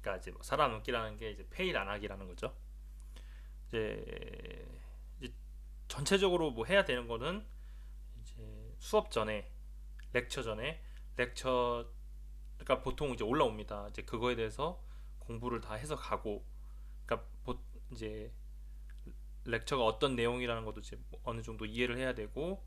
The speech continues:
또 뭐 모르는 단어가 있으면 또 확인을 해서 가야 되고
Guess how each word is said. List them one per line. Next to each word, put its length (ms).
또 120
뭐 180
모르는 440
단어가 320
있으면 380
또 260
확인을 380
해서 180
가야 220
되고 320